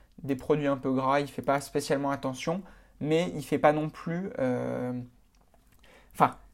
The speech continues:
c'est pas le mec qui mange des McDo tous les jours, loin de là, hein, mais c'est, c'est quelqu'un qui mange, voilà,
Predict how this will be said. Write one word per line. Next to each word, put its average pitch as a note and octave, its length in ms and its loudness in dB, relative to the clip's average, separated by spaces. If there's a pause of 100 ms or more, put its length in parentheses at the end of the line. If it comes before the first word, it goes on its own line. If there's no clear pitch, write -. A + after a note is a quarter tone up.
(140)
c'est - 160 0
pas F3 180 10
le D3+ 160 6
mec E3 220 2
qui - 160 -4
mange D3 240 2
des C3 100 0
McDo C#3 320 2
tous - 160 -2
les C#3 100 4
jours, C3 280 -2
loin C3+ 100 0
de C3+ 80 -2
là, C3+ 60 -4
hein, A#2+ 120 -6
mais B2+ 280 -4
c'est, - 220 -6 (140)
c'est - 140 -4
quelqu'un E3 220 10
qui - 160 -6
mange, D#3 260 0
voilà, C3+ 380 2